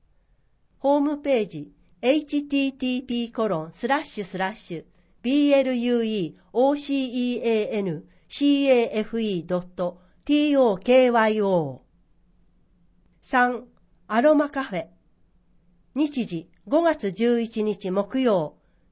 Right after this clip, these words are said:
十四時から十六時。場所、千田福祉会館一階洋室、千田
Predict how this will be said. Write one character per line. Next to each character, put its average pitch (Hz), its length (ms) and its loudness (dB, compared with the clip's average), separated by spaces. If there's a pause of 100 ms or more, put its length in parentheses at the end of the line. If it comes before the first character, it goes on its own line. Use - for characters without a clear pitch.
十 311 220 2
四 226 160 2
時 180 140 -6
か 170 140 -6
ら 156 140 -8
十 233 280 2
六 208 260 -4
時。 139 200 -12 (760)
場 202 160 -2
所、 208 320 -4 (300)
千 302 320 2
田 302 140 0
福 - 180 -8
祉 285 180 -8
会 247 260 -4
館 156 380 -8
一 202 140 -8
階 226 380 -2
洋 208 220 4
室、 - 400 -12 (440)
千 254 320 -2
田 220 220 -2